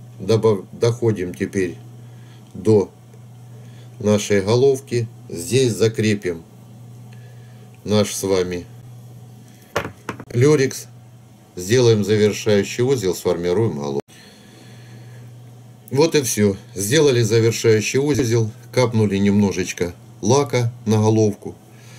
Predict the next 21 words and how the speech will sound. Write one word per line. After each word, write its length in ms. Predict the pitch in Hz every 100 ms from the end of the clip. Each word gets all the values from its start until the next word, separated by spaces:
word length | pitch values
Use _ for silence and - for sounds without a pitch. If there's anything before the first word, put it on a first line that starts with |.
| - - - - - - -
Если 420 | 95 127 170 - 127
есть 380 | 120 131 110
необходимость, 720 | 123 117 117 120 143 127 104 -
пожалуйста, 560 | 104 117 117 - 101
можно 320 | 104 107 98
подкрасить 680 | - 92 - 107 113 - -
разными 640 | 98 113 95 95 90 85 - - -
вот 260 | 92 - -
перманентными 920 | 107 104 107 110 113 104 95 87 85 - - - - -
такими 440 | - 104 135 135 117
фломастерами, 960 | - 117 110 110 101 101 92 87 85 - - - - -
или 260 | 113 107
же 240 | 98 98 95
используя 640 | - 107 104 85 92 85
спиртовые 720 | - - 104 - 107 101 98
фломастеры 840 | 92 98 95 101 92 - 87 80 - - - - - -
других 460 | 101 107 120 127
производителей, 960 | - 117 104 101 107 101 104 101 90 85
как 280 | 104 95 98
у 60 |
меня. 380 | 92 90 90 85